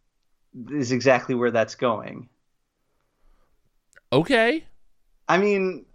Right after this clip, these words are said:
Speaker 1: <sighs> you gotta, you gotta, like, like, like, part of, part of what you do as a reader, part of what we do is, like,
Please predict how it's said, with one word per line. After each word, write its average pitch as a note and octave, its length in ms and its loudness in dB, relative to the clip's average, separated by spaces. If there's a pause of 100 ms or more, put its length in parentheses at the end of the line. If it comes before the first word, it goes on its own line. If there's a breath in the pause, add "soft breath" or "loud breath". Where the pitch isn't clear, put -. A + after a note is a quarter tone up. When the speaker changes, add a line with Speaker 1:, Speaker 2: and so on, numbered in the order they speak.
(100)
Speaker 1:
<sighs> - 1120 -16
you G#3 420 -6
gotta, G#3+ 400 6
you F3 80 -4
gotta, G#3 260 2
like, E3+ 280 2
like, D#3 240 -2 (200)
like, E3+ 280 0
part C4 220 6
of, F3+ 240 0
part A#3 200 0
of G3 80 -2
what G3 120 0
you D#3+ 100 -4
do E3+ 240 4
as C#3 160 2
a C3 60 -2
reader, B2+ 520 2
part D3+ 200 2
of C3 120 -2
what B2+ 140 -2
we C3 140 0
do A#2 280 0
is, A2+ 180 -4
like, A2 340 0